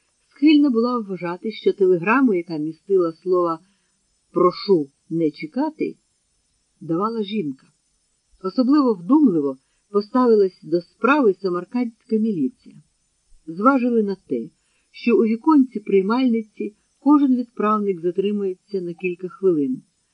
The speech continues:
Проте сама черга має значно більші можливості щодо взаємних спостережень. За реєстраційними номерами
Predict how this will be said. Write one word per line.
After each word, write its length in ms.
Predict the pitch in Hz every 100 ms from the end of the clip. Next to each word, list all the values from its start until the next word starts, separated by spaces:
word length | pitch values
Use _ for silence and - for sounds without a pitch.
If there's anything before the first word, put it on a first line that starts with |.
| _ _ _ -
Проте 320 | 247 285 269
сама 280 | 277 269 262
черга 400 | 330 330 240 226
має 280 | 233 240
значно 400 | 202 233 233 277
більші 380 | 254 208 151 -
можливості 680 | 156 151 170 240 220 _ 208
щодо 300 | 208 180 160
взаємних 560 | 151 156 156 190 202 -
спостережень. 760 | - 202 202 175 139 147 113 160 _ _ _ _ _ _ _ -
За 280 | 160 202 202 _ _ 165
реєстраційними 1040 | 170 202 202 202 185 - 254 208 175 160
номерами 580 | 160 170 240 277 254